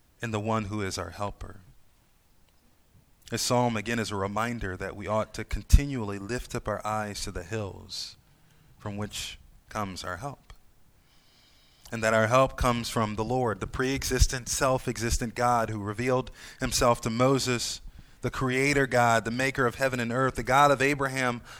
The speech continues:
Isaac, and Jacob, who delivered that great nation from the powerful Egypt, the God and Father of our Lord Jesus Christ,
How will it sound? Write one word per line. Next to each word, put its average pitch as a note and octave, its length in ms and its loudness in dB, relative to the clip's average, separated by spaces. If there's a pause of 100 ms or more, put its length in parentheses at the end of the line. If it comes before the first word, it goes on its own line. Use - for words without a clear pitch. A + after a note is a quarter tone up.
(100)
Isaac, C#3 440 4
and B2 140 2
Jacob, C3+ 380 2
who A#2+ 120 0
delivered C#3 440 4
that B2+ 180 2
great C3 260 0
nation B2+ 420 0
from A#2+ 160 -4
the G#2+ 60 -4
powerful C3 560 2
Egypt, B2+ 540 -4 (560)
the B2+ 80 2
God C#3 340 12
and E3+ 140 4
Father D#3 320 10
of B2 100 2
our C3 140 8
Lord C3+ 300 4
Jesus A#2 420 0
Christ, B2+ 680 2